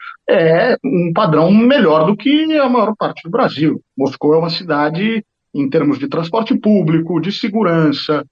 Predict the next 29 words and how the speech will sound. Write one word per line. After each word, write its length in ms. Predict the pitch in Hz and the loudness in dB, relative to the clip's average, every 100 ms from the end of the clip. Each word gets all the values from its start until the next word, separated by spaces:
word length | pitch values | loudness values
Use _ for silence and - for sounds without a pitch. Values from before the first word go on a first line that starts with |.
| - | -6
é, 220 | 143 147 | -4 -2
de 100 | 160 | -2
acesso, 680 | 202 - 175 170 165 - 160 135 123 131 | -2 -4 -4 -4 -4 -6 -4 -2 -4 -8
enfim, 220 | 131 143 131 | -10 -4 -2
a, 180 | 131 127 123 - | -2 -6 -8 -10
a 380 | 120 107 90 175 | -6 -4 -2 -4
hospitais, 680 | 165 220 - 175 165 151 | -4 -4 -2 0 0 0
a 80 | 151 | 0
escolas, 720 | 165 - 165 160 147 143 135 147 - - | -4 -2 0 2 0 -2 -6 -8 -12 -14
uma 260 | - 208 208 | -4 -2 0
qualidade 380 | 196 180 175 | -2 0 -2
de 40 | 156 | -2
vida 280 | 160 151 135 | -4 -2 0
geral, 340 | 156 180 247 | 0 0 -2
uma, 180 | 254 277 | 0 0
uma 200 | 240 220 | 0 -4
cidade 460 | - 165 151 160 220 | -4 -4 -2 -2 -6
que 120 | 269 | -6
compete 440 | - 392 175 165 165 | -4 -2 0 -2 -2
com 80 | |
cidades 300 | 269 220 220 | -6 -2 0
do 60 | 247 | 0
primeiro 300 | 247 262 294 | 2 2 4
mundo. 320 | 220 190 143 - | 2 2 -2 -4
É, 160 | 170 143 | -2 0
e 80 | 214 | 4
mesmo 380 | 220 175 233 220 | 4 4 4 2
nas 180 | 170 135 | 2 0
regiões, 580 | 143 160 160 151 233 | -2 -2 -2 -2 -4